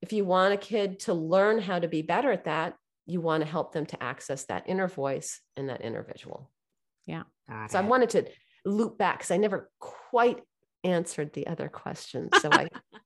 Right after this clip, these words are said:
Speaker 1: brought it
Speaker 2: No.
Speaker 1: back in.
Speaker 2: And, and
Speaker 3: That was
Speaker 2: you know what?
Speaker 3: great.
Speaker 2: I love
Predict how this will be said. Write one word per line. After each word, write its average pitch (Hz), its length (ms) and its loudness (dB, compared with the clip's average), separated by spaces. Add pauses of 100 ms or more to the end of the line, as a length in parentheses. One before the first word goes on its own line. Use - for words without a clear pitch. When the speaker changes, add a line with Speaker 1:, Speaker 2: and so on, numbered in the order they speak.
Speaker 1:
brought 190 260 2
it 247 40 2
Speaker 2:
No. 269 80 -2
Speaker 1:
back 156 240 -2
in. 127 280 -4 (440)
Speaker 2:
And, 233 220 2
and 247 240 0
Speaker 3:
That - 60 0
was 226 100 4
Speaker 2:
you 233 60 4
know 240 60 8
what? 247 100 8
Speaker 3:
great. - 100 2
Speaker 2:
I 247 60 4
love 240 380 2